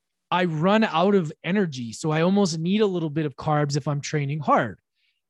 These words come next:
This product really helped me a lot. And not only was it, did it help me with my fitness goals,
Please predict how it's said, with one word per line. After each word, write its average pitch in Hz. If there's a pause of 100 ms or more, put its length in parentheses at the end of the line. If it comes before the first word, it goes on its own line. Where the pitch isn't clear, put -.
(240)
This 170
product 208
really 190
helped 180
me 156
a 135
lot. 131 (520)
And 175 (220)
not 190
only 247
was 190
it, 170
did 165
it 165
help 175
me 175
with 156
my 147
fitness 196
goals, 139